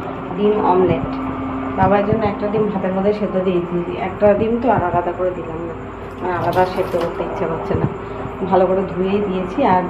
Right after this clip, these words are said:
দুটো ডিমের অমলেট পেঁয়াজ লঙ্কা দিয়ে তোমাদের দাদাভাই আসলে করবো। বাবা ওই ঘরে ঘুমিয়ে পড়ছে, মা চলে গেল। তোমাদের দাদাভাই আসলো, এসে কী দিতে এসেছিলেন? ও, গ্যাসের ওষুধ, গ্যাসের ওষুধ আর একটা মলম। ওর পায়ে একটু, মানে,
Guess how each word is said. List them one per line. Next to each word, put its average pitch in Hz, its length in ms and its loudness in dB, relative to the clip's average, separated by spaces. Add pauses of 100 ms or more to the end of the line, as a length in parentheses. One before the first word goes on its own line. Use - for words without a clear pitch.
দুটো 190 240 -2
ডিমের 185 280 2
অমলেট 180 300 0 (100)
পেঁয়াজ 175 320 0
লঙ্কা 180 260 -2
দিয়ে 226 200 2 (140)
তোমাদের 175 260 -2
দাদাভাই 165 300 0
আসলে 175 400 -2
করবো। 180 280 0 (340)
বাবা 175 180 2
ওই 190 460 0
ঘরে 196 120 2 (120)
ঘুমিয়ে 190 220 2
পড়ছে, 175 180 0
মা 185 260 2
চলে 196 200 0
গেল। 170 300 4
তোমাদের 190 240 2
দাদাভাই 190 400 4
আসলো, 202 360 0 (500)
এসে 190 180 -6 (140)
কী 220 60 -2
দিতে 208 240 2
এসেছিলেন? 180 500 0
ও, 180 220 2
গ্যাসের 185 380 6
ওষুধ, 170 260 0 (680)
গ্যাসের 202 400 -2
ওষুধ 233 400 0
আর 220 140 6 (320)
একটা 202 320 -4
মলম। 202 480 4 (400)
ওর 185 120 -2
পায়ে 190 280 6
একটু, 202 200 -4 (160)
মানে, 196 260 -2